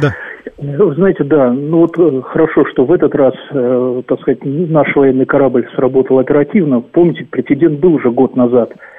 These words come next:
Speaker 1: Мгм.
Speaker 2: когда они, по-моему, более
Speaker 1: Ну, вы помните, да, мы о
Speaker 2: безнаказанно
Speaker 1: финансах
Speaker 2: нарушили.
Speaker 1: сейчас говорим, о финансах
Speaker 2: Да,
Speaker 1: сейчас говорим.
Speaker 2: сейчас,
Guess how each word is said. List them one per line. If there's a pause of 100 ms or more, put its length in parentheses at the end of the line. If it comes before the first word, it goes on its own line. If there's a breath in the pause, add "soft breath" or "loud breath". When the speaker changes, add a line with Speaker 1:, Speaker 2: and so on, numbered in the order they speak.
Speaker 1:
Мгм.
Speaker 2:
когда
они, (480)
по-моему, (100)
более
Speaker 1:
Ну,
вы
помните,
да,
мы
о
Speaker 2:
безнаказанно
Speaker 1:
финансах
Speaker 2:
нарушили.
Speaker 1:
сейчас
говорим,
о
финансах
Speaker 2:
Да,
Speaker 1:
сейчас
говорим.
Speaker 2:
сейчас,